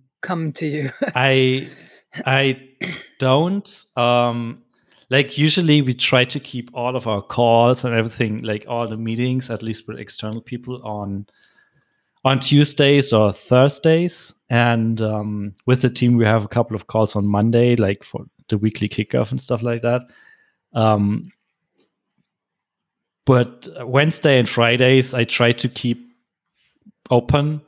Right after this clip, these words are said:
Speaker 2: and without any, any appointments and stuff like that. And usually Thursdays is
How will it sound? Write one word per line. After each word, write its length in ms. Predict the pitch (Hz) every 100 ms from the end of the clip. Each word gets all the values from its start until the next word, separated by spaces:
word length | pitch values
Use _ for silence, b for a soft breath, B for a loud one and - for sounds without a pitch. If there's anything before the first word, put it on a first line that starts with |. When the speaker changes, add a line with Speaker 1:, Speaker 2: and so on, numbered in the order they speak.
| -
Speaker 2:
and 300 | 110 107 -
without 360 | 110 110 113
any, 580 | 117 120 127 127 127 - -
any 320 | 123 123 123
appointments 560 | 127 - 123 127 135 131
and 100 | 135
stuff 200 | 135 123
like 160 | 131
that. 180 | 127 131
And 140 | 120 104
usually 520 | 113 120 113 113 107
Thursdays 680 | - 110 110 - 107 101
is 240 | 101 98